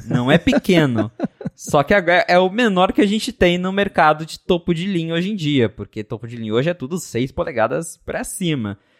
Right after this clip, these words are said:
Então ele pegou ali o mais compacto, mas é,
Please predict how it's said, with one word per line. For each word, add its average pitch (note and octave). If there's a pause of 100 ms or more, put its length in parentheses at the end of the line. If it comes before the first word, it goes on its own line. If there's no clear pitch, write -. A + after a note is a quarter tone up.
(260)
Então C#3
ele F3
pegou F3+
ali E3
o E3+
mais D#3
compacto, E3
mas D#3+
é, D#3